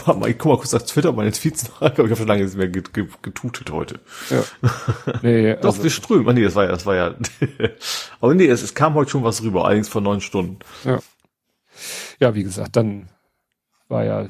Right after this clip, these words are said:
Speaker 2: wie gesagt, Twitter am A-P-I-Abschaltungstag einmal für ein paar Stunden. Offline Twitter rolls out new feature. Ja, da, ach so, diese, dann kommen ja jetzt die langen Tweets, die heißen dann ja irgendwie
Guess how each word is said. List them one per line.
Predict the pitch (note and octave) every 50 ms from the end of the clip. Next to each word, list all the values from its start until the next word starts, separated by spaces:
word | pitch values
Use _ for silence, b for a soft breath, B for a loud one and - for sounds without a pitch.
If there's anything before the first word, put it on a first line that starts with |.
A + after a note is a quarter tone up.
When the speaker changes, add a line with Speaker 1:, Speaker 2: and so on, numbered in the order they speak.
| G2+ -
Speaker 2:
wie |
gesagt, | G#2+ G#2+ G2+ G#2 - -
Twitter | - C3 B2+ A#2 A#2+ A2
am | G#2+ G#2 G#2+ G#2+
A-P-I-Abschaltungstag | A2 A2 - - B2+ C3 D#3 F3 E3+ D3 C#3+ - - - D3 D3 C#3+ C#3 C#3 C#3+ C3 - - - - C3+ C3 B2+ C3 C3 -
einmal | - B2+ B2+ B2 B2 B2 A#2+ A#2+ A#2+ A#2 A2+ A2 A2+
für | - - - - - - - - - - - - - - - C3
ein | A2+ -
paar | - - A#2
Stunden. | - - - C3 A#2 A#2+ A#2 - - A#2 A#2 A#2 A#2 A#2 A#2 - _ _ _ _ _ _ _ _ _ _ _
Offline | - A#2+ A#2 - - A#2 A2+ A2+ A2 -
Twitter | - - - A#2+ - B2+ A#2
rolls | G#2 G#2+ A2+ A#2 A2 - -
out | A#2 A2 - A#2
new | A2+ A2 G#2
feature. | - - - C3+ C3 - - C#3+ C#3+ C#3 C#3 B B B B B B _ _ _ _ _ _ -
Ja, | C#3 C3 B2+ A#2+ A#2 A2 - - - _ _
da, | - - -
ach | B2+ A#2+
so, | - - C3 C#3 D3 C3+
diese, | A#2 A#2+ A2+ G#2+ B2 B2+ A#2+ A#2+ A#2
dann | - C3 A#2+ A2+ G#2+ -
kommen | - C3+ B2+ B2+
ja | A#2+
jetzt | A2+ A2+ G#2+ - - -
die | B2
langen | G#2+ A#2 A2+ A#2 B2 C#3 D#3 D#3+ D3+
Tweets, | - - - D3 D3+ E3+ F3 - - - - -
die | - A#2 G#2+
heißen | G#2 A#2 A#2+ A2+ - - G#2+
dann | A#2 A2 G#2+
ja | A2+ A#2+
irgendwie | A#2 A2 G2 F#2 G2